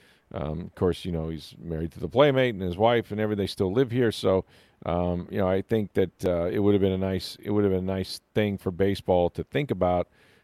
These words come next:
Um, although it's a singular player and, and who knows, I'm not sure the scheduling is not the easiest thing in the world to do, but,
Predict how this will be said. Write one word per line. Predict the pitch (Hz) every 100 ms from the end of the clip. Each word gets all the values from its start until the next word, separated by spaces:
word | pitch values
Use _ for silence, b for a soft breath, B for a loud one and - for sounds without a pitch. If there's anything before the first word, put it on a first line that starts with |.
| b
Um, | - 85 85 85
although | 90 92
it's | 90 -
a |
singular | - 107 95 90 85
player | - 98 92 90
and, | 87 82 -
and | 78 85
who | 107
knows, | 92 90
I'm | 90 90
not | 87
sure | - 90
the | 82
scheduling | - 98 90 87 87
is | 85
not | 87
the | 85
easiest | 90 85 87 -
thing | 87
in |
the | 85
world | 87 82
to | 78
do, | 110 113 92
but, | 92 87